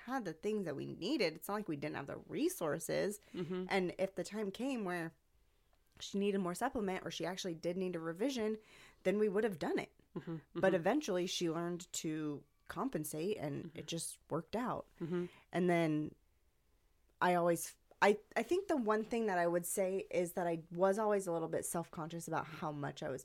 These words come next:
Speaker 1: pumping.
Speaker 2: Mm.
Speaker 1: Like, when I, when I went back to work, I'd be like, "Oh, God, I only pumped, you know, this much," or, "Oh, that's
Speaker 2: Mm.
Speaker 1: not gonna be enough," or, you know,
Speaker 2: Mm-hmm.
Speaker 1: whatever. But
Speaker 2: Mm-hmm.
Speaker 1: it was always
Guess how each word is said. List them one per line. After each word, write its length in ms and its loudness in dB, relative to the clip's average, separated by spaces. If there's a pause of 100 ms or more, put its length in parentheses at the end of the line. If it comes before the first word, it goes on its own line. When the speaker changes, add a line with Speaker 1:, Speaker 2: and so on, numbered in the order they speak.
Speaker 1:
pumping. 600 2 (160)
Speaker 2:
Mm. 240 -2 (520)
Speaker 1:
Like, 160 2
when 120 2
I, 140 0 (200)
when 140 -2
I 60 0
went 160 -4
back 180 -8
to 80 -10
work, 300 -2
I'd 60 -6
be 60 -2
like, 180 -6
"Oh, 260 -14
God, 320 -14
I 40 -6
only 200 -4
pumped, 400 -6 (580)
you 100 2
know, 200 2
this 240 2
much," 360 2
or, 240 -2 (380)
"Oh, 340 -2
that's 160 -2
Speaker 2:
Mm. 20 0
Speaker 1:
not 120 2
gonna 140 0
be 120 4
enough," 340 2
or, 240 2
you 100 -2
know, 100 2
Speaker 2:
Mm-hmm. 80 -2
Speaker 1:
whatever. 480 0
But 260 0
Speaker 2:
Mm-hmm. 260 -6 (180)
Speaker 1:
it 60 -2
was 120 -2
always 380 -2